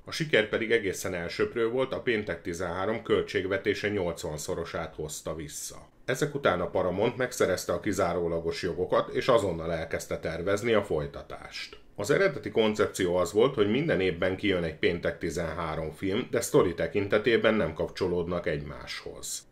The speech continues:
Azonban ekkor az első rész producerei azt javasolták, hogy mi lenne, hogyha a folytatásban Jason lenne a gyilkos. A folytatás rendezését Steve Minerre bízták, akinek tetszett ez az ötlet.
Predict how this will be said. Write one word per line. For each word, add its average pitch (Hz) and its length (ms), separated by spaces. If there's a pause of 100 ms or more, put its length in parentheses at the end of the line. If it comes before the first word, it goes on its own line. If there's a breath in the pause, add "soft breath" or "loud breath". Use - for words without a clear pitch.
Azonban 123 340
ekkor 113 260
az 95 120
első 113 300
rész 87 220
producerei 107 720
azt - 280
javasolták, 104 680
hogy 135 160
mi 135 120
lenne, 87 240
hogyha 92 320
a 85 60
folytatásban 117 840
Jason 85 400
lenne 92 260
a 95 80
gyilkos. 71 800 (140)
A - 80
folytatás 110 600
rendezését 101 760
Steve 92 460
Minerre 85 380
bízták, 90 540
akinek 120 380
tetszett - 480
ez 87 140
az 87 140
ötlet. - 440